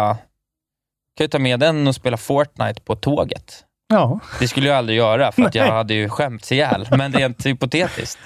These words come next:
Speaker 2: <laughs> Skulle, nej, du, du skulle ju inte... Jag är ju ändå en sån där som skulle kunna sätta
Speaker 1: Men du
Speaker 2: fast
Speaker 1: hade ju
Speaker 2: min
Speaker 1: kunnat
Speaker 2: mobil
Speaker 1: sitta där
Speaker 2: på en
Speaker 1: och
Speaker 2: sån.
Speaker 1: snurvlat och spelat Genshin Impact med så flottiga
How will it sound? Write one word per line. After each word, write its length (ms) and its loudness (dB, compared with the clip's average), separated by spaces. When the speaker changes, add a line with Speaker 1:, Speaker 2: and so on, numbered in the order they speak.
Speaker 2:
<laughs> 220 -10
Skulle, 320 -2
nej, 200 0
du, 140 0
du 340 2
skulle 280 2
ju 60 4
inte... 480 0
Jag 300 4
är 40 4
ju 100 4
ändå 180 4
en 80 4
sån 140 2
där 180 2
som 260 0
skulle 240 -2
kunna 260 2
sätta 160 0
Speaker 1:
Men 100 0
du 60 0
Speaker 2:
fast 120 2
Speaker 1:
hade 100 -4
ju 60 0
Speaker 2:
min 80 2
Speaker 1:
kunnat 160 4
Speaker 2:
mobil 180 2
Speaker 1:
sitta 100 4
där 60 0
Speaker 2:
på 60 2
en 80 4
Speaker 1:
och 60 2
Speaker 2:
sån. 120 0
Speaker 1:
snurvlat 500 -2
och 60 -10
spelat 380 -4
Genshin 400 -6
Impact 580 -4
med 120 -4
så 100 -16
flottiga 200 -4